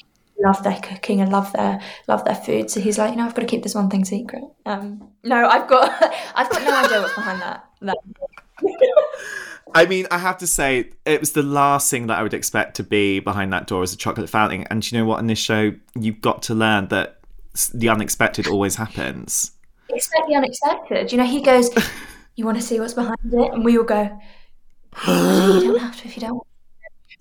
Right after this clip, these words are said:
Speaker 1: Like, he opens it and he goes, "It's my secret stash." <laughs> And we're like, "What?" No, <laughs> I, I've got, I've got no idea, and I, I don't wanna take a guess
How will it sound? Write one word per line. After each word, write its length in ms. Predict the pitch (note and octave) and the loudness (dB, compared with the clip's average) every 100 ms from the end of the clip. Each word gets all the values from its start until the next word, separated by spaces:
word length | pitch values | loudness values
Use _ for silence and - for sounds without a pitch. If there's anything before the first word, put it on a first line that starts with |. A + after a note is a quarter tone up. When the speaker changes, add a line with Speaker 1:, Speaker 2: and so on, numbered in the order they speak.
| A#3 | -10
Speaker 1:
Like, 200 | A#3 - - | -10 -12 -6
he 120 | C#4 | 6
opens 280 | A#3+ A#3+ D4 | 6 6 0
it 40 | A#3+ | -2
and 80 | |
he 40 | A3+ | -2
goes, 200 | G#3+ A#3+ - - | -4 -6 -16 -8
"It's 160 | A#4+ - | -6 2
my 100 | G#4 | 4
secret 320 | G#4 - B4+ | 4 2 -4
stash." 540 | - F4+ G#4 A#4+ - - | -2 2 4 2 -4 -10
<laughs> 40 | _ _ - | _ _ -4
And 80 | B4 - | -2 4
we're 80 | |
like, 320 | G4+ F4+ F4+ - - - C#5 | 4 2 -4 -8 -12 -12 2
"What?" 500 | C5+ D5+ D5+ C5+ - - - - A#4 - - - - B4+ - - - - | 4 4 2 0 -8 -10 -2 -2 -2 -16 -20 -16 -8 -6 -6 -12 -14 -12
No, 260 | D4 G#3+ F#3 | -2 0 0
<laughs> 60 | - - - - - - _ _ - - - G#5+ G#5 - - - | -4 -6 2 2 2 -10 _ _ -20 -4 2 2 0 -4 -6 0
I, 720 | B3 C4+ C#4+ C#4+ D4 - - - | 2 2 -2 -6 -6 -8 -6 -8
I've 160 | A#3+ | -6
got, 240 | A3 G3+ - | -2 -2 -2
I've 120 | G#3+ | -2
got 140 | A#3 | 0
no 180 | A#3 A#3+ | 2 4
idea, 240 | B3 - A3+ | 4 4 0
and 320 | A3 F#3 F#3 G3 | 2 2 0 -2
I, 220 | G3 G3 | -4 -2
I 60 | G#3 | -2
don't 180 | G#3 G3+ | 2 2
wanna 180 | G3 G3+ | 2 -2
take 340 | - F#3+ G3+ | -2 -4 -4
a 40 | |
guess 580 | G3 F#3+ F3+ - - - | -2 0 0 -4 -6 -6